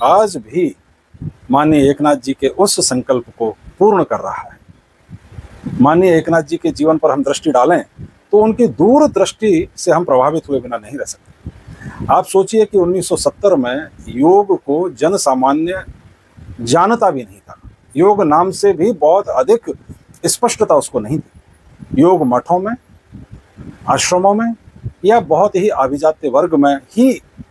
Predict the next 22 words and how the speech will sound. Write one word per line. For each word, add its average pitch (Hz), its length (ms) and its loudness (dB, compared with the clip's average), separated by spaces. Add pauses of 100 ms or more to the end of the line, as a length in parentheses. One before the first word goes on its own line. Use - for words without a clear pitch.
(280)
प्रचलित - 680 -2
था। - 200 -14 (880)
माननीय 156 560 2
एकनाथ 135 260 0
जी 113 160 -8
ने 139 200 -4 (280)
योग 208 480 4
को 185 240 -2
विवेकानंद 156 580 -4
केंद्र 131 340 -4
का 190 120 -2
कोर 214 440 2
बनाया 98 340 -6 (920)
और 226 200 4 (880)
पूरे 254 260 4 (120)
देश 247 320 0
में 175 100 -2
योग 190 320 0
शिविरों 190 340 -2
के 156 120 -4
माध्यम 151 440 -2
से 98 180 -12